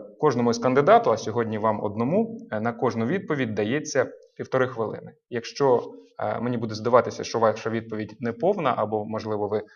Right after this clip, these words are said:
ухиляєтесь від питання, я можу задавати вам уточнюючі запитання.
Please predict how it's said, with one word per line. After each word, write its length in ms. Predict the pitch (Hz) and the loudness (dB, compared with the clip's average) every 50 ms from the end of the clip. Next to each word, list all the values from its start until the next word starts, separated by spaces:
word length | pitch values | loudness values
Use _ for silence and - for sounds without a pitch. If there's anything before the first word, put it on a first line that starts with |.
| _ _ | _ _
ухиляєтесь 580 | - - - - 135 170 196 202 196 165 - - | -14 -6 0 2 4 4 4 4 2 0 -2 -2
від 120 | 135 135 | -4 -4
питання, 380 | - 123 123 - 113 110 107 110 | -4 -4 -2 -2 -2 -2 -2 -4
я 120 | 127 143 | -4 -4
можу 280 | - 120 113 110 107 107 | -4 -4 -6 -8 -8 -8
задавати 420 | 104 101 107 110 120 120 117 113 | -10 -8 -4 -2 0 0 0 -2
вам 140 | 104 104 110 | -6 -6 -6
уточнюючі 460 | 113 110 110 104 - 98 95 - - - | -4 -4 -4 -4 -6 -8 -12 -12 -14 -14
запитання. 540 | - - - - - - - - - - | -16 -18 -18 -16 -14 -14 -14 -14 -14 -18